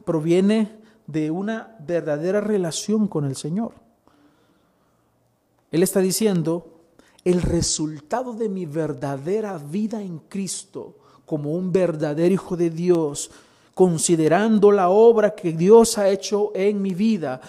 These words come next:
considerando lo que Dios ha creado,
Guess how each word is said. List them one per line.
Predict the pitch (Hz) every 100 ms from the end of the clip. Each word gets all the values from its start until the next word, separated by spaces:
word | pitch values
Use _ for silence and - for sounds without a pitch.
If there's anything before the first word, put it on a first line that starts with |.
| -
considerando | - 185 185 190 170 170 233 240 214
lo | 190 180
que | 170 151
Dios | 156 196 233 233 233 - - _ _ _ _ -
ha | 190 208
creado, | 208 202 196 214 220 165 139